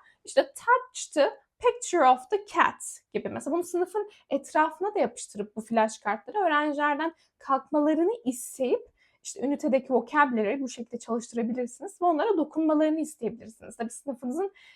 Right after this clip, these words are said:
e, mevcuduna bağlı olarak değiştirir, grup grup da yapabilirsiniz bu şekilde.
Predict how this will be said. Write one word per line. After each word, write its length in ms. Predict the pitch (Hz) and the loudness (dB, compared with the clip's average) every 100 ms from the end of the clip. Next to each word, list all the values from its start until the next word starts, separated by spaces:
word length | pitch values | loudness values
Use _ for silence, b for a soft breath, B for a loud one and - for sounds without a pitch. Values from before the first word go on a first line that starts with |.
| b | b
e, 100 | 233 | -2
mevcuduna 580 | 240 262 233 233 285 285 | 0 0 0 -2 0 4
bağlı 220 | 269 269 | 6 6
olarak 260 | 233 370 - | 4 -2 -2
değiştirir, 420 | 247 240 - 254 | -4 -4 -6 -8
grup 380 | 220 262 254 - | -6 -4 -6 -6
grup 240 | 240 - | -8 -2
da 40 | 202 | -2
yapabilirsiniz 760 | 196 185 202 196 - 190 220 | -2 -8 -8 -12 -12 -12 -12
bu 40 | |
şekilde. 600 | - 185 185 - - 392 | -10 -10 -10 -10 -8 -8